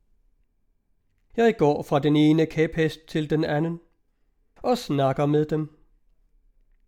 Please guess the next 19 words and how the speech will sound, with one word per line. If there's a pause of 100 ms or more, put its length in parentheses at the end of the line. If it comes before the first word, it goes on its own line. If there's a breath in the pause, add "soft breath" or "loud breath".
(800)
"Du
har
travet
nok
i
den
forløbne
uge. (1040)
Du
har
indtil
videre
bedst
af
at
holde
dig
i
stalden.